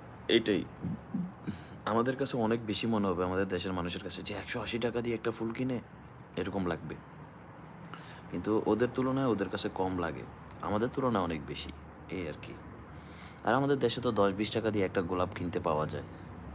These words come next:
দেখছিলাম যেটা, কিন্তু, আহ, কি বলে, এরকম না। এই, এখানের যে কো-, ফুলের কোয়ালিটি, আমাদের দেশের কোয়ালিটিগুলো এরকম না, যেগুলো একটু ভালো মানের, ওগুলো হয়তো পঞ্চাশ টাকা, ষাট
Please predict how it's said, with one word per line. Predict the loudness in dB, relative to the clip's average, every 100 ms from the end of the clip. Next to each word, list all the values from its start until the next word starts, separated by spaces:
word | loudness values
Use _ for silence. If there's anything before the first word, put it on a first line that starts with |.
| -6
দেখছিলাম | -4 -2 0 0 -2
যেটা, | -2 -4
কিন্তু, | 0 -2 0 -2 -4 -10 -10 -10 -10 -10 -2
আহ, | 2 4 2 2
কি | 0
বলে, | 2 0 -2 -6 -12 -14 -14 -14 -12 -10 -2
এরকম | 2 2 2 2
না। | 4 4 2
এই, | 0 -2
এখানের | -6 -2 -2 0
যে | -2 -2 -2
কো-, | -2
ফুলের | -2 0 4 4 6
কোয়ালিটি, | 4 6 4 2 -2 -2
আমাদের | -4 -2 -2
দেশের | -2 -4 -4 2
কোয়ালিটিগুলো | 2 2 -2 0 2
এরকম | 2 2 2 2
না, | 0 -2 -10 -14 -12 -12 -12 -10 -4
যেগুলো | -2 0 4 4
একটু | 4 0
ভালো | 0 2 4
মানের, | 4 2
ওগুলো | 2 2 2
হয়তো | 2 0 0 -2
পঞ্চাশ | -2 -2 -4
টাকা, | -4 -4
ষাট | -2